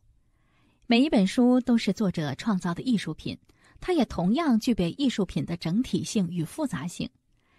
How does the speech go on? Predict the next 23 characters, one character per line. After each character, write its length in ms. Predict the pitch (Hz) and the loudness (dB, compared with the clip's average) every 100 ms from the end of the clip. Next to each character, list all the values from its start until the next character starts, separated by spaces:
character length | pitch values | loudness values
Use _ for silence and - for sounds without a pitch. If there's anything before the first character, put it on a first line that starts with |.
| _ - | _ 0
一 100 | 226 | 0
本 160 | 180 185 | 2 -2
好 220 | - 175 | -4 -10
书 280 | - 190 - _ _ - | -2 -2 -2 _ _ -6
不 100 | - | -2
仅 220 | 339 240 | 2 2
仅 180 | 330 165 | 2 -2
是 140 | - 240 | 2 2
内 200 | 370 285 | 2 0
容 220 | 170 165 | 0 -2
的 160 | 170 | -2
简 220 | 160 185 185 | -4 -6 -4
单 180 | 247 254 | -2 -2
集 180 | 170 | -2
合， 300 | 185 - 107 - _ _ _ | -6 -8 -10 -12 _ _ _
还 160 | - 202 | -2 0
会 140 | 220 | 0
有 220 | 185 147 101 | -2 -2 -2
完 180 | 175 175 | -2 -2
善 260 | 202 254 185 | 0 0 0
的 180 | 170 156 | -2 -6
架 260 | - 311 196 | -6 -6 -4
构 280 | 160 117 | -6 -6